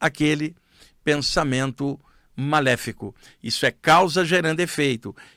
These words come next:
E ao passar pro outro plano, uma aura escura, por sintonia, semelhante atrai semelhante, é atraída pra um subplano do plano extrafísico,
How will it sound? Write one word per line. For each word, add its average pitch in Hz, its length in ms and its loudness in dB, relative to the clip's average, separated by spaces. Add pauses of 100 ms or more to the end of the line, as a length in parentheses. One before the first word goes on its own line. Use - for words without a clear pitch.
E 117 100 0
ao 135 80 6
passar 139 460 2
pro 127 160 -6
outro 120 240 -4
plano, 156 440 -2 (400)
uma 143 260 -2
aura 127 420 0 (100)
escura, 151 760 2 (400)
por 120 120 -4
sintonia, 170 760 0
semelhante 127 640 -2
atrai 175 260 -2
semelhante, 160 680 -4 (300)
é 147 100 2
atraída 165 500 2
pra 165 140 -8
um 160 120 -4
subplano 165 920 0 (480)
do 117 160 -4
plano 123 300 -2
extrafísico, 113 840 -4